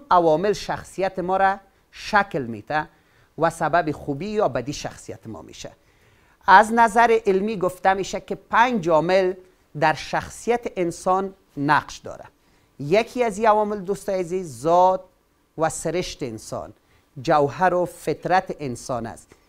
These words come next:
یعنی انسان یک سلسله مشخصاتی داره که در هیچ موجود دیگه شما نمی‌بینید. مثلاً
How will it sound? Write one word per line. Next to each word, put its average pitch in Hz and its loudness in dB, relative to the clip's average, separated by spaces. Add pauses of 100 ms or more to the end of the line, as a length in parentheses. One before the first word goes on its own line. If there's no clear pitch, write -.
(160)
یعنی 180 4
انسان 185 -2
یک 185 -2
سلسله 170 -6
مشخصاتی 151 -4
داره 170 2 (540)
که 170 -2
در 170 4
هیچ 214 -4
موجود 156 2
دیگه 170 -2
شما 208 0 (460)
نمی‌بینید. 120 0 (280)
مثلاً 165 -2